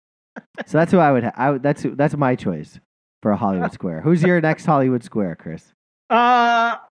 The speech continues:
Speaker 2: immediately came to mind is someone like Jenny McCarthy.
Speaker 1: Oh, great.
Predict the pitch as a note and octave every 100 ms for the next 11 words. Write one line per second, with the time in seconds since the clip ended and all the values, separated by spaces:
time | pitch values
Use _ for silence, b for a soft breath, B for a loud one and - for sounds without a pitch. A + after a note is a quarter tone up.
0 | _ _ _ _ _ - G#3 G3+ C#4 E4
1 | E4+ D4 C4 A#3 A3 A3 F#3+ G3+ G3+ F3+
2 | C#3 F3+ F#3+ F3 D#3+ D#3 A#2 - _ _
3 | _ _ _ - C3+ G#2 F#2+ F2+ E2+ C#2